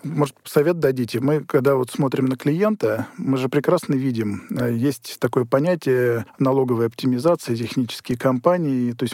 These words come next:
мы приблизительно понимаем, сколько компания оптимизирует, как бы она могла платить налоги. Но это делают все, и все это знают. И мы в этот год специально для себя, чтобы не закручивать гайки, мы, наоборот, их подраскрутили, мы смотрим на вот этот риск налоговый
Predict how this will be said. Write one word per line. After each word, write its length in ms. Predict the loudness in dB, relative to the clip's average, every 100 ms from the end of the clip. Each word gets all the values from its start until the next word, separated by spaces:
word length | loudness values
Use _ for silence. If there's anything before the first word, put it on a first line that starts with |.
| -2
мы 80 |
приблизительно 600 | 0 0 0 0 -2 -2 -2
понимаем, 580 | 0 0 2 2 0
сколько 680 | -2 -4 -2 0 0 0 -2 -6
компания 640 | -2 -2 2 0 0 -2 -4 -4 -6 -8 -6
оптимизирует, 880 | -6 -4 -2 0 2 2 2 0 -4 -6
как 160 | 0 2
бы 120 | 2
она 140 | 2 2
могла 320 | 0 0 0
платить 360 | 0 -2 0
налоги. 380 | 0 2 2 2
Но 180 | 2 2
это 240 | 2 2
делают 380 | 2 2 2 0
все, 400 | 0 0 2 2
и 40 | 0
все 240 | -2 -2
это 140 | -2
знают. 460 | -2 0 2 0 -2
И 100 | 0
мы 220 | 2 2
в 80 | 2
этот 240 | 2 2 0
год 240 | 2 2
специально 480 | -2 -6 2 2 2
для 160 | -2
себя, 280 | -2 2 2
чтобы 340 | 2 0 2 2
не 320 | 2 2 0 -2
закручивать 600 | -2 0 2 0 0 0
гайки, 380 | 2 2 2 -2
мы, 120 | 0
наоборот, 400 | 2 2 2 2
их 100 | -4
подраскрутили, 680 | -4 -2 -2 0 0 2 2
мы 200 | 2 0
смотрим 480 | 0 0 2 2 2
на 160 | 2 2
вот 160 | 2
этот 200 | 0 2
риск 260 | 0 0 0
налоговый 680 | 0 2 2 0 0 -2